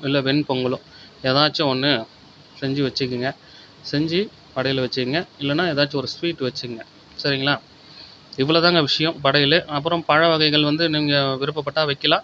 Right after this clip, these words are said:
இல்லைன்னா வேண்டாம்னா விட்டுடலாம், ஒண்ணும் பிரச்சனை இல்ல. உங்களுடைய விரல் வீக்கத்துக்கு தகுந்த மாதிரி, உங்களுடைய கஷ்டங்களுக்கு தகுந்த மாதிரி திட்டமா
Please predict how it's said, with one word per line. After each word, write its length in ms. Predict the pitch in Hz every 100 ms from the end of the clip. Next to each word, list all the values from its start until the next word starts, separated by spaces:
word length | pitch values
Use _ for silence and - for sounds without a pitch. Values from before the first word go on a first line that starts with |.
| -
இல்லைன்னா 240 | 160 196 185
வேண்டாம்னா 320 | 180 175 -
விட்டுடலாம், 360 | 151 165 143 123
ஒண்ணும் 200 | 143 139
பிரச்சனை 320 | 135 151 139
இல்ல. 180 | 131 - - - - -
உங்களுடைய 380 | 131 143 143 135
விரல் 300 | 139 185 185
வீக்கத்துக்கு 420 | 165 170 165 147
தகுந்த 300 | 139 135 135
மாதிரி, 280 | 131 131 160
உங்களுடைய 340 | 139 135 135 127
கஷ்டங்களுக்கு 480 | 139 - 175 165 143
தகுந்த 280 | 135 135
மாதிரி 340 | 131 131 147 190 - - -
திட்டமா 400 | 135 135 143 160